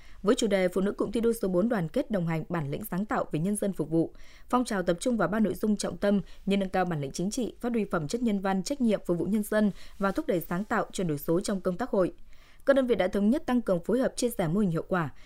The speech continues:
gắn phong trào thi đua với nhiệm vụ chuyên môn, lấy sự hài lòng của nhân dân làm thước đo đánh giá. Đồng thời đẩy mạnh các hoạt động an sinh xã hội, xây dựng hình ảnh người nữ chiến sĩ công an thời kỳ mới.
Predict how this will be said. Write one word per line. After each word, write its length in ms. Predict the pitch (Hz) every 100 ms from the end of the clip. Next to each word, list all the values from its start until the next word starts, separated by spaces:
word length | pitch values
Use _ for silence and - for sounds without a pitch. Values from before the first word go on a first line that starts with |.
| -
gắn 160 | 180 214
phong 140 | 254
trào 200 | 220 180
thi 120 | -
đua 180 | 202 214
với 140 | 196 214
nhiệm 140 | 180
vụ 120 | 165
chuyên 220 | - 202
môn, 200 | 196 196 170 - - -
lấy 100 | 233
sự 160 | 233
hài 140 | 202 185
lòng 180 | 185
của 80 | 165
nhân 180 | 196 233 247
dân 100 | 220
làm 180 | 165
thước 180 | 143 247
đo 100 | 190
đánh 160 | 175 180
giá. 300 | 170 165 226 - - - - -
Đồng 200 | 214 214
thời 160 | 208 190
đẩy 100 | 185
mạnh 200 | 185 175
các 80 | 269
hoạt 120 | 220
động 120 | 180
an 120 | 202
sinh 220 | 202 202
xã 140 | 180 190
hội, 240 | 233 190 -
xây 180 | - 208
dựng 160 | 196 160
hình 160 | 165
ảnh 160 | 170 147
người 120 | 156
nữ 160 | 151 165
chiến 180 | 202 190
sĩ 180 | -
công 220 | - 214 202
an 160 | 190 185
thời 120 | 151
kỳ 180 | 160 151
mới. 300 | 139 151